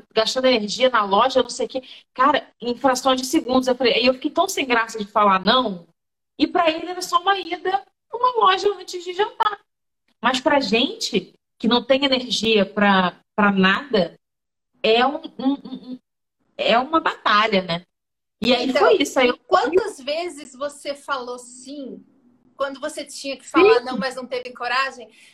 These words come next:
Speaker 2: Porque isso que você tá me contando, sabe o que, que me veio à cabeça? No Exterminador
Speaker 1: Hum.
Speaker 2: do Futuro, que tem o ponto de vista do robô, que ele vai calculando absolutamente todos os elementos que entram no quadro de visão dele.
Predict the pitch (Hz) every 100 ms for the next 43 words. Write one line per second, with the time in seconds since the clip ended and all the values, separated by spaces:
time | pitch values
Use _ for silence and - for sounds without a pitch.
0 | _ 320 359 330 - 349 - 427 339 277
1 | 269 247 302 285 392 440 339 269 247 233
2 | 220 226 208 208 202 254 254 233 214 196
3 | - 247 262 262 302 269 254 247 196 294
4 | 302 - 466 - 294 233 202 - _ _
5 | 294 285 302 302 294 294 285 233 247 240
6 | 302 - 226 277 262 240 202 254 220 -
7 | _ _ _ _ _ _ 311 294 294 320
8 | 302 330 320 339 294 320 330 262 277 262
9 | - 320 - 311 320 320 - 381 427 330
10 | 311 320 311 277 285 320 311 294 - 302
11 | 294 330 320 269 262 262 - 277 262 262
12 | 262 - 247 214 226 220 185 180 175